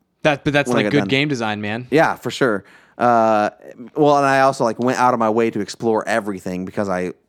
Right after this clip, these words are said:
Speaker 2: wanted to. Like, you don't have to explore everything if you don't want to. You could
Speaker 1: Yep.
Speaker 2: rush from point A to point B, like, through the whole story. 'Cause it took me, hang on, hang on, let me look. It took me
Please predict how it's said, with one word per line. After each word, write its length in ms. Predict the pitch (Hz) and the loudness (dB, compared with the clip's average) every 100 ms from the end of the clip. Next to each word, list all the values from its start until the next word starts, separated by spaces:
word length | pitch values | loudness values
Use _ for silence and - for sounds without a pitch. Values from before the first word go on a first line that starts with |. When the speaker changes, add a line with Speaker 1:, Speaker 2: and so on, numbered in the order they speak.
| - | -12
Speaker 2:
wanted 340 | 101 120 95 | -4 -4 -4
to. 160 | 107 98 | -6 -4
Like, 220 | 101 101 | -4 -4
you 120 | 139 | 0
don't 260 | 185 190 98 | 0 0 -2
have 240 | 123 139 | -2 -2
to 80 | - | -4
explore 360 | 92 - 90 85 | -12 -8 -6 -4
everything 280 | 82 87 82 | -4 -8 -10
if 80 | |
you 60 | 82 | -8
don't 120 | 87 | -8
want 140 | 55 - | -8 -10
to. 80 | 85 | -8
You 80 | |
could 120 | 131 123 | -4 0
Speaker 1:
Yep. 80 | |
Speaker 2:
rush 180 | 107 117 | 0 0
from 240 | - 92 92 - - - - | -4 -10 -10 -14 -20 -20 -2
point 240 | 127 92 | -2 0
A 180 | 104 104 | -2 -2
to 80 | 101 | -4
point 280 | 110 80 | -6 -4
B, 220 | 90 113 101 | -4 -2 -2
like, 200 | 92 - | -6 -6
through 160 | 110 | -6
the 100 | 90 | -4
whole 180 | 98 101 | -4 -6
story. 440 | - 113 107 92 92 - - - _ _ | -4 -2 -2 -4 -8 -16 -20 -20 _ _
'Cause 140 | - 120 | -10 -8
it 60 | 107 | -2
took 180 | 151 135 | -2 0
me, 420 | 139 127 117 - _ _ _ _ _ _ _ _ _ | 0 0 -2 -8 _ _ _ _ _ _ _ _ _
hang 140 | 92 | -8
on, 280 | 90 90 71 | -6 -6 -6
hang 100 | 92 | -6
on, 80 | 90 | -8
let 80 | 90 | -8
me 60 | 90 | -6
look. 340 | 90 85 - _ _ _ _ _ _ _ _ | -4 -6 -10 _ _ _ _ _ _ _ _
It 180 | - - | -16 -6
took 300 | - 131 - | -4 -4 -6
me 540 | 113 113 110 107 101 | -6 -4 -4 -6 -8